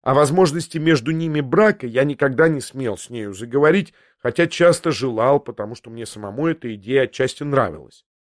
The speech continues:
Но в её комнате я ужасно о многом переставал как-то сметь говорить, и наоборот, мне было ужасно хорошо в её комнате. Любил я тоже очень, что она очень образованная и много читала, и даже дельных книг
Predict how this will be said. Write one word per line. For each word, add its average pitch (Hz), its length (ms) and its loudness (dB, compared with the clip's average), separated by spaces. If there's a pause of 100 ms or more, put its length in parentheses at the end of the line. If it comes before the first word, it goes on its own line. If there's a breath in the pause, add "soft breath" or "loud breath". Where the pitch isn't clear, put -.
(340)
Но 170 180 4
в 147 40 2
её 165 300 2
комнате 190 480 2
я 139 140 4
ужасно 165 420 2
о 151 40 0
многом 151 340 -2
переставал 139 680 0
как-то 123 340 -4
сметь 113 520 -8
говорить, 135 560 -2 (340)
и 110 100 -10
наоборот, 131 540 4
мне 117 160 -4
было 113 180 -6
ужасно 123 440 0
хорошо 143 520 -2
в 80 80 -12
её 98 320 -6
комнате. 98 640 -4 (800)
Любил 170 340 2
я 165 160 6
тоже 160 260 0
очень, 165 340 2
что - 260 -2
она 151 220 2 (140)
очень 156 340 -4
образованная 123 920 2
и - 20 -10
много 139 340 -6
читала, 107 480 0
и 85 80 -8
даже 107 260 0
дельных 156 480 -2
книг 160 340 -10